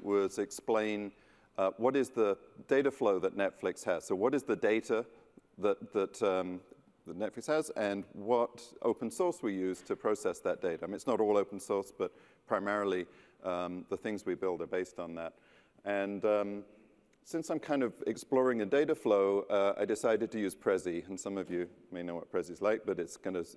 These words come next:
slide around a lot here. So, um,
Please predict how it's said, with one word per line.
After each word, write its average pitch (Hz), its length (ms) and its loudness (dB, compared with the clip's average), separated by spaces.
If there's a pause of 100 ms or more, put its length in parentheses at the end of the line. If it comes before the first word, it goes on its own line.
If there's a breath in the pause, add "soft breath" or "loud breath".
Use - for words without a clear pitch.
slide 117 380 -2
around 95 320 0
a 85 60 -6
lot 82 260 -2
here. 82 180 -8 (640 soft breath)
So, 110 380 2 (720 loud breath)
um, 117 240 2